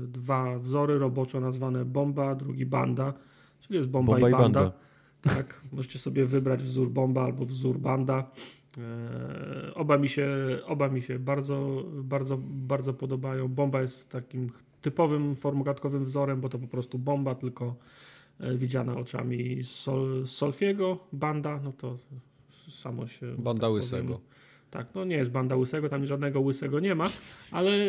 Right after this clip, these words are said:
Speaker 1: tak, to jesteśmy my w skrócie. Bardzo fajne wzory, także zajrzyjcie na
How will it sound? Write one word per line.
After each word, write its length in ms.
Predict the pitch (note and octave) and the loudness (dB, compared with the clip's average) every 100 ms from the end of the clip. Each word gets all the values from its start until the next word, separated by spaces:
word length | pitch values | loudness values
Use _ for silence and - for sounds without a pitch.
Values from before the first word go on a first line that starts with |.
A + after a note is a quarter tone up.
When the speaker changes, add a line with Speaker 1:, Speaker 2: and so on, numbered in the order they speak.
| F#3 G3 G3 | 2 0 -4
Speaker 1:
tak, 260 | F3 A#2 - | -4 -4 -6
to 200 | F3+ D3+ | -4 -2
jesteśmy 440 | D3 D3 - C#3+ | -2 -4 -2 0
my 220 | C3 B2 - - | 0 -2 -10 -20
w 60 | - | -18
skrócie. 380 | - A#2 - - _ _ _ _ - - - D#3+ | -10 -8 -10 -16 _ _ _ _ -20 -20 -10 -4
Bardzo 220 | D3 D3+ | 0 2
fajne 400 | C#3+ C#3 C3 B2 | 2 2 2 0
wzory, 360 | C3+ D3+ C#3+ | 0 0 0
także 340 | C3+ C3+ C3 B2 | -2 -4 -4 -2
zajrzyjcie 600 | B2+ B2 C#3 C#3 C3+ C3 | 0 0 0 -2 -4 -4
na 520 | B2+ B2 B2+ B2+ | -4 -4 -6 -6